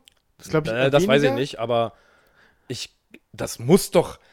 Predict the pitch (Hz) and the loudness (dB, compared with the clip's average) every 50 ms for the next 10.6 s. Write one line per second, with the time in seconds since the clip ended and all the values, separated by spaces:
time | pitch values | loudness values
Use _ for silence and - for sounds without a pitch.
0 | _ _ _ _ _ - - 160 160 - - - 180 247 240 170 - 233 247 - | _ _ _ _ _ -4 -4 -4 -4 -4 -2 0 2 2 2 2 0 -4 -4 -4
1 | - - 185 160 - 226 269 262 226 180 170 180 - 220 226 247 233 247 220 202 | -4 -4 -2 0 0 0 0 0 2 2 4 4 4 2 0 0 0 2 2 4
2 | 202 185 - 226 185 139 - - _ _ - - - 170 156 160 160 151 170 226 | 2 2 2 2 0 0 -2 -8 _ _ -10 -6 -6 -4 -2 -2 2 4 4 4
3 | 254 - - - 262 226 180 127 98 - _ _ _ - - - 131 135 151 175 | 4 2 0 0 2 2 2 2 0 -6 _ _ _ -10 -8 -6 -4 0 2 2
4 | 220 240 - 247 220 240 233 202 - 190 - 170 147 165 196 - - 208 196 196 | 2 2 0 -4 -6 -6 -8 -10 -12 -10 -8 -4 -4 -4 -4 -4 -6 -6 -2 0
5 | 196 196 160 123 104 - - - - - - - 123 - 147 170 208 - - - | 2 2 2 0 -2 -6 -12 -20 -20 -18 -16 -10 -8 -6 -6 -6 -6 -8 -8 -10
6 | - - - - 240 233 233 233 220 - - - - _ - - - 143 160 196 | -12 -10 -10 -8 -6 -6 -6 -6 -8 -10 -14 -20 -20 _ -16 -12 -10 -8 -8 -8
7 | 262 - - - - - _ _ _ _ _ _ _ _ _ _ _ _ _ _ | -8 -10 -14 -16 -18 -18 _ _ _ _ _ _ _ _ _ _ _ _ _ _
8 | _ _ _ - 170 202 254 269 208 202 196 214 196 196 196 175 165 208 226 - | _ _ _ -6 -2 -2 -2 -2 -2 -4 -4 -4 -4 -4 -4 -4 -6 -6 -8 -8
9 | 254 208 151 - 160 175 208 247 254 233 - - 165 165 175 165 - - 165 170 | -8 -8 -2 0 0 0 0 -2 -4 -6 -8 -8 -8 -6 -6 -6 -6 -6 -4 -4
10 | 196 240 277 - - - - 127 127 139 180 254 302 | -4 -4 -6 -8 -12 -12 -8 -6 -6 -6 -6 -8 -12